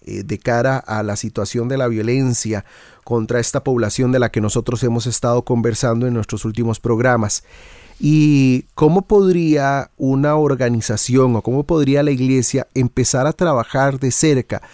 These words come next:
para poder, eh, empezar a darle herramientas o darle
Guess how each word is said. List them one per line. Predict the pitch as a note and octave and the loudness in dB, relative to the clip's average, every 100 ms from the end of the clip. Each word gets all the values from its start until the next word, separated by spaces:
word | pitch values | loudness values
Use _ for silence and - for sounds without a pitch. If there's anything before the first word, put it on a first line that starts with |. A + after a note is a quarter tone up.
| - - _ | -20 -20 _
para | A#2+ A#2 - | -2 0 0
poder, | A#2+ A#2 C3 C#3 D#3 | 2 4 4 2 -2
eh, | C3+ B2+ B2 A#2 A2+ - | -2 0 2 0 -2 -6
empezar | C3 B2+ - C3 - C#3 C#3 D3+ - | -2 -2 0 -2 0 0 2 0 -2
a | A2+ | -2
darle | B2 C#3+ F3 D3 C3 B2+ B2 | 0 2 2 2 2 2 2
herramientas | A2 G#2 C3 E3+ F#3 E3 C#3 G#2 G#2+ | 0 0 2 4 4 2 -2 -4 -2
o | G#2+ G#2+ | 0 2
darle | A2 B2 C3+ D#3+ E3 C3 | 2 2 2 2 2 0